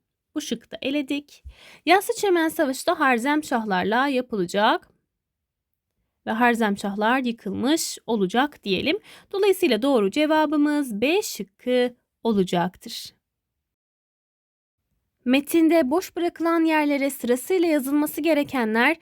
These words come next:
aşağıdakilerden hangisinde verilmiştir?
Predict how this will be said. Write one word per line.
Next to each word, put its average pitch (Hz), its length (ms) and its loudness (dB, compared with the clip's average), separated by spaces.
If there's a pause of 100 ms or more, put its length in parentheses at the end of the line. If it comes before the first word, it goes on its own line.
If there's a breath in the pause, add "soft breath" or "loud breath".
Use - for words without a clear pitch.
(240 loud breath)
aşağıdakilerden 311 840 0
hangisinde 302 720 0
verilmiştir? 233 800 -4